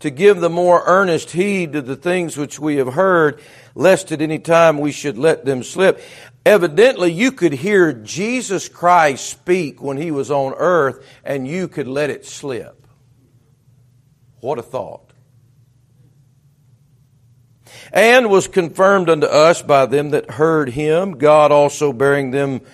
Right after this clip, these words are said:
witness, both with signs and wonders, with divers miracles and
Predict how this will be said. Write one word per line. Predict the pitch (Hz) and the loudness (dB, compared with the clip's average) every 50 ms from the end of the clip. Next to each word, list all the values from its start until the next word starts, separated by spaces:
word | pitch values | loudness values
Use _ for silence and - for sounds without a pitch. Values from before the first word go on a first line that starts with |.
| - - _ _ _ | -20 -20 _ _ _
witness, | - 95 131 160 - - - 151 165 - - - | -6 -2 -2 -2 -2 -2 -4 -6 -6 -6 -8 -14
both | 113 107 131 139 143 139 - | -4 -2 0 0 0 -2 -6
with | 113 135 143 139 | -8 -8 -8 -8
signs | - - - 139 135 139 143 143 147 156 151 135 139 | -10 -6 -2 0 2 2 2 2 0 -2 -4 -8 -10
and | 151 151 139 113 | -12 -12 -10 -6
wonders, | 110 139 139 139 143 135 147 147 147 127 127 | -2 -2 0 -2 -2 -4 -8 -8 -8 -10 -12
with | 131 143 107 107 | -12 -14 -12 -2
divers | 120 117 123 135 143 147 139 139 135 117 - | 0 2 2 2 2 0 -2 -4 -10 -10 -10
miracles | 120 123 139 143 139 139 139 139 143 143 143 143 131 120 | -8 -6 -6 -4 -6 -6 -8 -10 -12 -12 -10 -12 -12 -12
and | 139 139 139 | -12 -12 -12